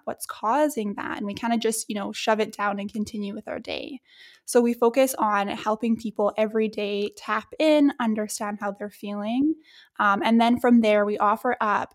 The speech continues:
different psychoeducation and those tools. So really wanting to teach people what we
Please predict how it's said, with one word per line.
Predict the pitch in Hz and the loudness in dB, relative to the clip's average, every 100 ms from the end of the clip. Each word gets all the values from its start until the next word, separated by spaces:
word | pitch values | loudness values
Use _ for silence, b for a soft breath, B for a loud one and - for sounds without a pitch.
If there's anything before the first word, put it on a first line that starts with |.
| - | -10
different | - 247 311 320 302 - | -6 0 4 6 4 -2
psychoeducation | 240 - 220 220 220 214 - 320 311 311 285 277 226 | -8 -6 -4 -4 -4 -6 -8 -6 -4 0 2 2 0
and | 208 214 208 | -2 -2 -2
those | 202 - | -2 -6
tools. | - 220 - 220 233 - | -10 -6 -6 -6 -8 -4
So | 214 | -2
really | 214 233 294 | 2 2 2
wanting | 262 208 208 208 | 2 0 -2 -4
to | - 214 208 202 196 b b b - | -4 -4 -2 -4 -8 b b b -12
teach | - 311 - | -2 0 -2
people | - 285 302 302 311 | -2 -2 2 2 2
what | 277 254 | 0 0
we | 247 | 0